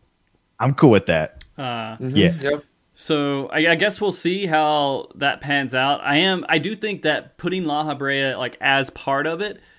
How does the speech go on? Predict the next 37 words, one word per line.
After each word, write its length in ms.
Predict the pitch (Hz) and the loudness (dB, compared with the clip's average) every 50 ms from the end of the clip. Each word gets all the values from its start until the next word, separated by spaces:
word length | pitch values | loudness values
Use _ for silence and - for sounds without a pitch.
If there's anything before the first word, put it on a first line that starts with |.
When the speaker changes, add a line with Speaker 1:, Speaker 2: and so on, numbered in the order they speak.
| _ - 143 135 | _ -20 -12 -4
Speaker 2:
does 340 | 135 151 151 151 147 131 123 | -2 0 2 2 0 -2 -4
make 300 | 113 113 147 143 139 147 | -8 -6 -4 -4 -2 -4
us 100 | 135 117 | -6 -6
a 60 | 123 | -8
little 240 | 117 113 123 123 123 | -8 -8 -6 -6 -6
bit 160 | 117 135 110 | -6 -6 -8
more 180 | - 127 127 123 | -6 -6 -8 -8
invested 480 | 120 113 - 123 123 - - - 160 | -8 -6 -4 -4 -4 -6 -6 -8 -6
in, 160 | 180 185 180 160 | -4 -4 -4 -4
which 180 | 139 135 - | -6 -8 -6
we 140 | - 156 156 | -4 -2 0
always 420 | 104 139 143 147 143 143 131 127 | 2 2 2 4 4 2 0 0
want 220 | - 127 139 156 - - | -2 -4 -4 -4 -4 -4
in 160 | - 160 165 | -6 -4 -2
raids. 360 | 160 160 165 180 214 202 185 | -2 -2 -2 -2 -4 -6 -6
We 60 | 143 139 | -8 -8
don't 160 | 139 135 104 | -6 -6 -6
wanna 140 | 147 139 131 | -4 -4 -4
be 120 | 135 127 | -4 -4
not 360 | 123 120 120 120 123 135 - | -4 -4 -4 -2 -2 -2 -2
invested 500 | 156 160 156 151 151 147 - - 170 156 | -4 -4 -2 -2 -2 -2 -4 -4 -4 -4
in 80 | 156 160 | -4 -4
'em, 140 | 170 170 143 | -4 -6 -6
and 160 | 123 131 123 | -6 -6 -6
Omega 420 | 120 127 131 131 131 127 139 131 | -4 -4 -4 -2 -2 -2 -2 -4
was, 160 | 123 123 113 - | -4 -4 -6 -4
like, 180 | 127 120 123 | -4 -4 -4
the, 200 | - 123 123 - - | -4 -4 -4 -4 -6
the 140 | - 139 131 | -6 -6 -6
one 320 | 123 120 127 131 135 139 | -4 -2 0 0 0 0
that 140 | 135 110 - | -2 -4 -4
we 100 | 131 127 | -6 -6
were 100 | 123 117 | -6 -6
not 220 | 117 123 120 - | -4 -6 -6 -4
really 240 | 135 139 131 131 131 | -4 -4 -4 -4 -4
invested 500 | 123 117 113 123 120 123 - - 151 143 | -4 -6 -4 -6 -6 -6 -6 -6 -4 -4
in. 180 | 160 170 170 | -4 -4 -4